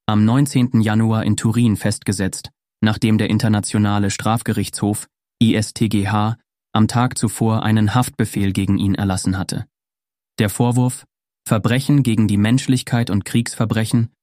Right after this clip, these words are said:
einschließlich Mord, Folter, Vergewaltigung, im Polizeigefängnis Mitiga. In dem Gefängniskomplex auf dem Flughafengelände von Tripolis sind neben,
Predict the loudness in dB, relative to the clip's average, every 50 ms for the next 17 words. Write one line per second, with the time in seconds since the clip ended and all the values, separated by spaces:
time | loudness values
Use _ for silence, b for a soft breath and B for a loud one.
0 | _ _ _ -2 0 0 0 0 0 -2 -2 0 -2 -4 -2 0 2 2 2 2
1 | 0 -2 -6 -12 -12 -6 -2 -2 0 0 0 0 -2 -2 -2 _ _ -4 -2 0
2 | 0 0 0 0 0 0 -2 -4 -4 -4 -6 -6 -8 _ _ _ _ _ _ -2
3 | 0 0 0 0 -2 -2 -2 -2 -2 -2 -2 -2 -2 -4 -2 -2 0 0 0 0
4 | -2 0 -2 -2 -2 -2 -4 -4 -6 -8 -10 -12 _ _ _ _ _ _ _ _
5 | _ _ _ _ _ _ _ _ _ _ _ _ _ _ _ _ _ _ _ _
6 | _ _ _ 2 4 4 4 4 4 2 2 0 0 2 4 2 2 0 0 -2
7 | -2 0 0 -2 -4 -4 -4 -6 -6 -4 -2 0 0 0 2 2 2 2 2 0
8 | 0 0 0 0 0 2 2 2 2 2 0 0 0 0 -2 0 2 0 0 0
9 | 2 2 2 2 0 -2 -4 -10 _ _ _ -2 2 2 4 6 6 6 6 6
10 | 4 4 4 2 2